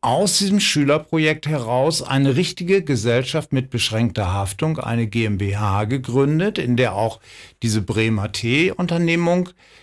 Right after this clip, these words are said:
mit Gesellschafter ist. Und aus diesem ehemalige, aus dieser ehemaligen Klasse,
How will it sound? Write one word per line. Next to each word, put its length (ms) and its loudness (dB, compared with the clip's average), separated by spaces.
mit 520 0
Gesellschafter 880 0
ist. 360 -2
Und 320 2
aus 360 -2
diesem 260 -2
ehemalige, 800 0
aus 160 -2
dieser 220 -2
ehemaligen 640 0
Klasse, 640 -2